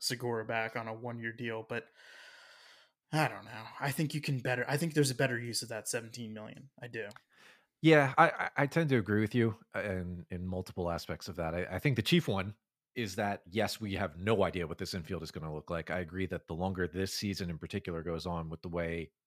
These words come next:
Speaker 2: uh, guys are performing, anything is on the table, right? I don't, I don't think you can rule anything out. I do think if I was a betting man, and I'm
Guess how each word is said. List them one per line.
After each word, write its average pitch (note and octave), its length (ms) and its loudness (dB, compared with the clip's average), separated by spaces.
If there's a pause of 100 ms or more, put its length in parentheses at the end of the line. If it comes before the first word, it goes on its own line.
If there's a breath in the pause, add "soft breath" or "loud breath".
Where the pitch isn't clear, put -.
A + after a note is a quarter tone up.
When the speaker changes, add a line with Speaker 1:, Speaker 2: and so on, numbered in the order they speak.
(300)
Speaker 2:
uh, D#2 240 -6 (100)
guys F#2 220 2
are D#2+ 60 -8
performing, B2+ 500 2 (840 soft breath)
anything A#2+ 340 6
is G#2 120 0
on F2 120 0
the D#2+ 80 -8
table, E2 340 -4 (340)
right? E2+ 260 0
I E2+ 160 0
don't, E2+ 180 -4
I F#2 200 2
don't G#2 120 4
think F#2+ 140 2
you F#2 80 2
can F2+ 140 -6
rule E2+ 260 2
anything D#2+ 320 -6
out. - 160 -10 (420 soft breath)
I G2+ 120 0
do G3 360 2
think G#3 320 2
if E3 120 2
I F#3 140 8
was F3 120 4
a C3+ 60 4
betting C#3+ 340 4
man, F2 280 0
and E2 120 -4
I'm E2 200 -4